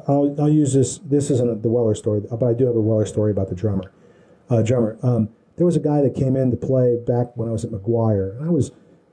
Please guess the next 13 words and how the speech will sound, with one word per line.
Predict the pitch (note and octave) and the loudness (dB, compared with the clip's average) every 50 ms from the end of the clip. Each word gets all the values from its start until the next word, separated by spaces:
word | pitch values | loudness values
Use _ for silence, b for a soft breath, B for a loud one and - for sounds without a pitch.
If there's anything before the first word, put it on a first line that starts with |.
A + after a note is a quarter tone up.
| _ - C3 | _ -8 -4
young, | C3 D3 C#3+ C#3+ C#3+ C#3+ C#3+ C#3+ D3 C#3+ - | 0 2 2 2 2 2 2 2 0 0 0
and, | B2+ A#2+ A2+ A2+ A#2 A#2 - | 0 0 0 0 0 -2 -6
and, | B2+ A2+ A2+ G#2+ G#2+ G#2 G#2 G#2+ - - - | -6 -4 -2 -2 -2 -2 -4 -6 -10 -14 -12
and | B2 A2 A2 A2+ | -10 -8 -6 -4
I | A2 A2 G#2 - | -4 -6 -6 -2
said | - D#3 D3 - | -2 0 0 2
what | C3 A#2+ | 0 0
was | A#2+ A2 A#2+ | 2 2 2
on | B2+ B2+ B2 | 2 2 2
my | A#2+ A2+ G#2+ | 2 2 0
mind. | A2 A#2 A#2+ A#2 A2+ A2+ A2 | 0 0 0 0 0 2 2
I | G#2 | 2
didn't | G#2 B2 A#2+ A2+ G#2+ | 2 0 0 -2 -4